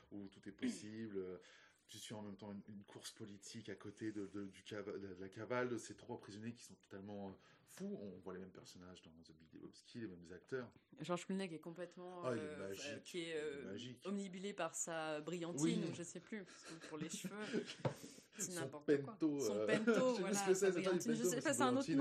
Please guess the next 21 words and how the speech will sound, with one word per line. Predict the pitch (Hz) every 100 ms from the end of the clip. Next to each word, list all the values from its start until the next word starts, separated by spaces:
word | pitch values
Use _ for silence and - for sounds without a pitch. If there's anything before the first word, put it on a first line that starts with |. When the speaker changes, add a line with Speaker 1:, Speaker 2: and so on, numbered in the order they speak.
| 294
Speaker 1:
nom, | -
ouais, | 202 160
mais | 170
Speaker 2:
Mais | 180
Speaker 1:
c'est | 120 117
Speaker 2:
ouais, | 117
ouais, | 151 185 156
Speaker 1:
complètement, | 113 101 90
Speaker 2:
c'est | 90 -
Speaker 1:
c'est | 98
Speaker 2:
un | 120
film | 165 196
que |
Speaker 1:
complètement | 160 113 110
Speaker 2:
j'ai, |
je | 98
Speaker 1:
fou, | 139
Speaker 2:
vois | 139
Speaker 1:
ouais. |
Speaker 2:
avec, | 123 98 98
euh, | 92 90